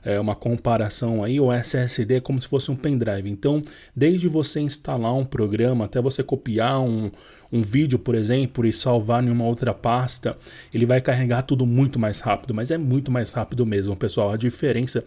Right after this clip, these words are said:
do S S D pro H D é gigantesca. Hoje, se eu puder escolher entre um notebook que tem S S D ou H D, eu vou preferir com certeza o modelo que tem S S D,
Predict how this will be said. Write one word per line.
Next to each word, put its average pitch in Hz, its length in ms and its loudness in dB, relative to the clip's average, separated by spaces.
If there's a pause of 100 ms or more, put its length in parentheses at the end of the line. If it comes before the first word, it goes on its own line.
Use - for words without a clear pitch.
(360)
do 113 160 2
S 120 240 0
S 120 300 -4
D 110 180 -2
pro 107 240 -2
H 107 220 0
D 110 180 0
é 127 120 2
gigantesca. 120 760 0 (400)
Hoje, 139 360 4
se 135 100 -2
eu 117 60 2
puder 120 260 2
escolher 123 320 -2
entre 113 260 0
um 113 60 2
notebook 113 560 0
que 110 160 -6
tem 120 260 -2
S 117 200 -2
S 117 260 -2
D 107 120 0
ou 104 140 0
H 117 220 0
D, 120 140 0
eu 143 140 6
vou 143 120 0
preferir 123 440 -2
com 151 200 -4
certeza 123 420 0
o 117 40 0
modelo 110 280 0
que - 120 -8
tem 117 260 -2
S 104 240 -6
S 139 220 -2
D, 120 160 0